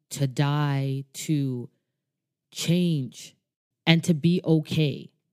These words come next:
in knowing that on the other side of that is the opportunity, as Nayyirah Waheed said, to feel something else, to feel something,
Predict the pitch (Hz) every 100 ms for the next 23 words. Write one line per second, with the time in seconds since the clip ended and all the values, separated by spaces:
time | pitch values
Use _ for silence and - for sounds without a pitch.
0 | _ _ - 180 165 160 156 151 143 139
1 | 131 120 - _ _ _ _ 160 160 160
2 | 156 156 143 143 139 135 131 127 - 123
3 | 143 131 127 127 - 151 139 127 - 139
4 | 131 139 131 131 131 120 120 131 120 -
5 | 143 123 120 _ _ _ - - 147 -
6 | 165 147 131 - - 127 123 123 120 -
7 | 127 - - - - _ _ _ _ _
8 | _ _ _ _ _ _ - - 151 175
9 | 170 139 - 139 - 135 127 123